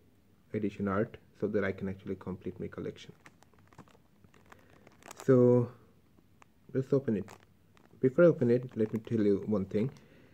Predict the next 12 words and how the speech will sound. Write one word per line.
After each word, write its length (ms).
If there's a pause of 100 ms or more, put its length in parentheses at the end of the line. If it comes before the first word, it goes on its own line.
(140)
It's 140
all 80
the 100
same 220
fragrance, 520
you 80
know, 220 (340)
uh, 960
<clears throat> 1000
apart 280
from 180
the 300